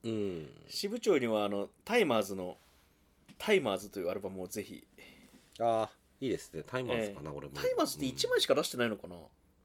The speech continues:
Speaker 1: うん。うん。
Speaker 2: ですよね、確か。
Speaker 1: うん。
Speaker 2: タイマーズを聴いてもらいたい。
Speaker 1: そう、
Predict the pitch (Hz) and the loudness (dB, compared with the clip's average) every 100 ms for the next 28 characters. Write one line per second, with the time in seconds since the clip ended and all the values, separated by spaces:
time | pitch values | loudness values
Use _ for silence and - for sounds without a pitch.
0 | - 123 76 - _ _ _ _ 190 392 | -4 -2 -2 -8 _ _ _ _ -2 2
1 | 311 107 107 113 - - _ _ - 123 | 2 0 -4 -6 -8 -12 _ _ -2 -2
2 | 80 65 - - - 151 123 98 - - | -2 -8 -20 -16 -6 -2 -2 -2 -8 -8
3 | 95 - - - - 98 - - 92 - | -8 -10 -12 -18 -12 -10 -10 -10 -10 -6
4 | - - - - - - - - - _ | -6 -6 -16 -20 -20 -20 -20 -20 -20 _
5 | _ _ _ _ _ - | _ _ _ _ _ -2